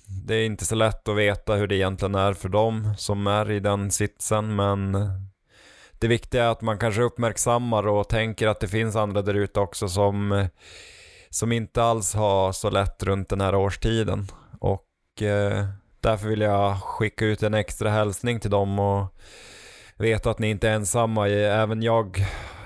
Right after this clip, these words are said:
är lyckligt lottad. Jag har en familj att spendera min jul med. Kanske lite annorlunda det här året tyvärr, men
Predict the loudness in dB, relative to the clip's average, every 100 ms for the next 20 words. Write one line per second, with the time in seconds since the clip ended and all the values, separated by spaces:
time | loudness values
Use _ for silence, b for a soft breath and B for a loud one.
0 | B 0 2 0 0 -2 -2 -4 0 0
1 | 0 -2 0 2 2 0 -4 -2 0 0
2 | 0 0 -2 -4 0 2 2 0 -2 0
3 | 0 0 0 0 0 0 -2 -2 -2 0
4 | 0 0 -2 0 0 2 2 2 2 2
5 | 0 0 2 2 2 0 0 0